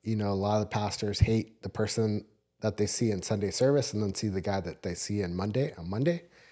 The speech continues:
And I heard that in my head all the time. I'm like, "I wanna be like that."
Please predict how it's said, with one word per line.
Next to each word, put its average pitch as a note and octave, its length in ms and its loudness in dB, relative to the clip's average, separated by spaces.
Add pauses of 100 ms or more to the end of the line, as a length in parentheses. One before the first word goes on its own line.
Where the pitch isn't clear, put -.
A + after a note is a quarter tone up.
(920)
And D3 360 10 (360)
I C3 100 6
heard D#3+ 300 10
that D#3+ 160 12
in C3 80 0
my B2 80 4
head C#3 240 8
all B2+ 120 10
the G#2+ 80 0
time. G#2+ 280 2
I'm A2+ 100 2
like, A#2 260 -2 (640)
"I C#3 120 8
wanna E3 240 12
be F3+ 200 10
like D#3+ 260 12
that." G#2+ 300 4